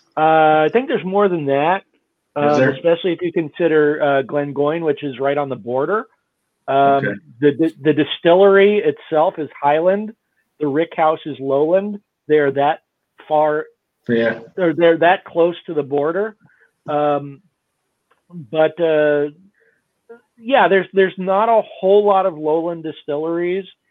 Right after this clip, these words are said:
Speaker 1: but the, what the whiskeys have to offer is a lot of what bourbon drinkers seek, particularly wheated bourbons.
Speaker 2: Wow.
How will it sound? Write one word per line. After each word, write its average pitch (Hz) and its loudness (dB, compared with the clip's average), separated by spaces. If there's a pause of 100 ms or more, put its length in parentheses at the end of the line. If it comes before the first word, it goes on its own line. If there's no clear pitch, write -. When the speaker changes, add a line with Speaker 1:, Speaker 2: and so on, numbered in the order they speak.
(440)
Speaker 1:
but 151 0 (1000)
the, 147 -4
what 170 -4
the 151 -2
whiskeys 180 -4
have 156 -2
to 143 -8
offer 165 -4 (500)
is 156 2
a 156 -4
lot 151 2
of 147 -6
what 143 -2
bourbon 143 -2
drinkers 131 -4 (100)
seek, 135 -6
particularly 151 2 (520)
wheated 151 2
bourbons. 117 -6 (1120)
Speaker 2:
Wow. - -12